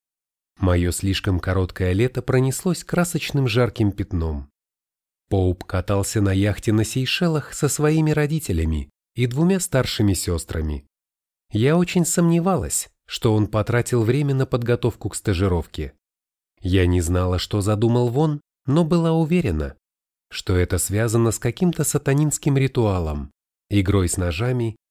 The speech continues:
и пытками младенцев. Что касается меня, то я отсиживалась в своей новой комнате в замке Карлайл на этаже для персонала и стажеров, поглощая книгу за книгой.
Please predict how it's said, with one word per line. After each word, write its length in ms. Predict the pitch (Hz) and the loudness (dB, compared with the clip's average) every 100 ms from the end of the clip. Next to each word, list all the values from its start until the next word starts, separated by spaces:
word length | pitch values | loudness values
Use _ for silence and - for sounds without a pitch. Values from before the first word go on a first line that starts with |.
| _ | _
и 120 | - 147 | -4 -2
пытками 500 | - 208 - 123 110 | -2 -2 0 2 4
младенцев. 760 | 101 82 76 76 - 71 - _ _ _ _ _ _ _ | 2 0 -2 -2 -4 -8 -12 _ _ _ _ _ _ _
Что 280 | - - 90 | -10 -2 -2
касается 640 | 87 82 - 80 80 - | -2 -4 -4 -4 -4 -4
меня, 400 | 80 82 90 101 - _ _ _ _ | -4 -4 -4 -6 -10 _ _ _ _
то 80 | 110 | 0
я 220 | 131 160 | 2 0
отсиживалась 680 | 160 - 196 - 151 143 - | -2 -2 -2 0 0 0 -2
в 80 | - | -4
своей 400 | 131 143 170 156 | 0 2 2 2
новой 340 | 147 131 127 | 2 2 0
комнате 500 | - 156 151 139 135 | 0 0 0 0 -2
в 40 | |
замке 380 | 110 123 113 117 | 0 0 0 -4
Карлайл 640 | - 143 139 139 131 131 - _ _ _ - | -2 -2 0 0 0 0 -4 _ _ _ -2
на 220 | 123 143 | 2 2
этаже 300 | 143 160 185 | 2 2 2
для 180 | 151 143 | 0 -2
персонала 600 | - 123 - 131 151 143 | -2 -2 0 2 2 2
и 180 | 135 117 | 0 -4
стажеров, 640 | - 113 87 90 80 - _ _ _ _ _ - | -2 -2 0 -2 -4 -8 _ _ _ _ _ -4
поглощая 720 | 92 90 82 - 90 90 90 | -2 0 0 -2 -2 0 0
книгу 380 | - 101 104 110 | 0 0 0 0
за 140 | 131 | -2
книгой. 540 | - 170 113 73 69 | 0 0 0 -4 -8